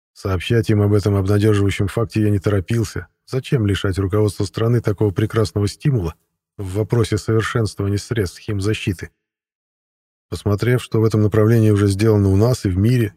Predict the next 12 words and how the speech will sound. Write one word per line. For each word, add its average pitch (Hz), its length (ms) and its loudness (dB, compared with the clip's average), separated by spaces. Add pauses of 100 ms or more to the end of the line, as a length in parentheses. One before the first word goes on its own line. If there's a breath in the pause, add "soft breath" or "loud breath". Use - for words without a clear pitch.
(140)
я 127 160 2
обратился 120 540 0
к - 40 -8
Шапошникову 117 600 -2
с - 40 -6
предложением 117 640 2
использовать 110 500 0
для 107 120 4
массового 117 380 0
изготовления 110 520 0
защитных 107 460 -2
костюмов 113 540 -2